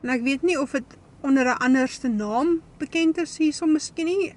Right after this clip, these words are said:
En as daar enige iemand is wat vir my advies kan gee oor 'n alternatief wat ek kan gebruik as ek dit nie hier kan kry nie, dit sal baie welkom wees asseblief. As iemand my kan laat weet, want ek sal nou graag die koekies wil bak en kyk of ek dit kan regkry.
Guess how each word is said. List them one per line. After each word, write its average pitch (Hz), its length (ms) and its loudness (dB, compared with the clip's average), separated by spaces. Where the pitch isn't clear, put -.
En 254 260 -2
as 240 160 -6
daar 247 160 -4
enige 330 280 2
iemand 277 360 2
is 262 180 -2
wat 247 200 -2
vir - 180 -6
my 233 80 0
advies 226 420 0
kan 302 220 2
gee 285 280 -2
oor 240 200 -2
'n - 60 -4
alternatief 269 800 4
wat - 140 0
ek 302 80 -2
kan 285 160 4
gebruik 247 400 0
as 240 120 -2
ek 233 60 -8
dit 226 140 -6
nie 269 240 6
hier 269 100 6
kan 254 280 -2
kry 277 280 0
nie, 339 200 6
dit 269 160 0
sal 269 160 2
baie 247 280 6
welkom 240 360 6
wees 233 200 -2
asseblief. 226 500 -2
As 240 120 -4
iemand 285 280 8
my 277 120 6
kan 254 180 2
laat 240 220 -2
weet, 262 220 0
want - 140 -12
ek 233 100 -8
sal 302 140 0
nou 302 100 4
graag - 380 4
die 277 160 2
koekies 277 320 4
wil 254 140 4
bak 247 280 0
en 240 100 0
kyk 254 220 -2
of 247 100 -4
ek 247 80 -6
dit - 140 -6
kan 208 180 -8
regkry. 262 560 0